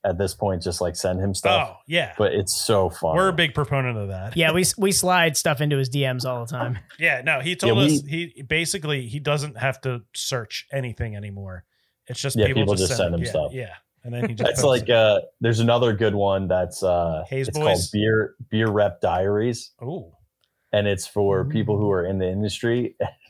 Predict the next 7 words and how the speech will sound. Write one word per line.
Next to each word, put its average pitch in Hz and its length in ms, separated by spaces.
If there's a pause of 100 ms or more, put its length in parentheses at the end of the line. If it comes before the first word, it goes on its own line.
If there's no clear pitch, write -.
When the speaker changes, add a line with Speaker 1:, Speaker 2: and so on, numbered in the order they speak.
(140)
Speaker 1:
It's, - 360 (140)
it's 101 420
awesome. 80 340
Speaker 3:
It's - 60
kinda 214 140
like, 185 220
uh, 147 400